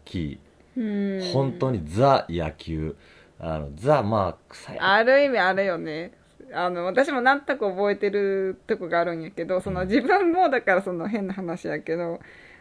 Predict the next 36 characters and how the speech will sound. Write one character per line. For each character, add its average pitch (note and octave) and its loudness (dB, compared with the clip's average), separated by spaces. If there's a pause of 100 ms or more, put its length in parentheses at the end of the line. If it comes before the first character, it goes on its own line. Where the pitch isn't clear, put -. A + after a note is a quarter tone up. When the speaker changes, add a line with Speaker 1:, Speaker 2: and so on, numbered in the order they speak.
Speaker 2:
あ E3 0
の、 D#3+ -6
下 G#3 -4
手 F#3+ 0
く - -16
そ G3 -2 (120)
な、 G3 0 (580)
け-、 G3 -2
け-、 - -18
草 - -4
野 G3 4
球 F3 -2
を D#3 -2
や E3+ 2
っ F#3 -4
た E3 0
こ - -14 (120)
と D#3+ -4
が D#3 4
あ D#3+ 4
る E3+ -4 (100)
人 F#3 -4
物 E3+ -12
か D#3+ -2
ら D#3+ 0
す - -12
れ E3 -2
ば、 F#3+ -2
Speaker 1:
う F2 -8
ん。 - -8
う - -6
ん。 C#2+ -10 (540)
Speaker 2:
そ G3 -12
の E3 -8
残 F#3+ 2
酷。 F#3 -4